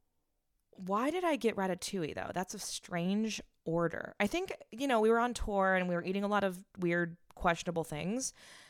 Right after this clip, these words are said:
And so I think we, spl-, I, yeah, I think I split a, like,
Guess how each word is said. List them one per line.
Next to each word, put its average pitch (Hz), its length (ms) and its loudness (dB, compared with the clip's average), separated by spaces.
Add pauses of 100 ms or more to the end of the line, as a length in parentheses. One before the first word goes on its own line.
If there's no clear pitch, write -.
(160)
And 185 200 0
so 180 240 2
I 175 80 2
think 220 180 -8
we, 262 100 -6
spl-, - 360 -8
I, 175 120 -2 (200)
yeah, 190 280 2 (540)
I 185 100 0
think 233 180 -6
I 311 80 -2
split 202 640 -4 (160)
a, 180 160 -4
like, - 380 -6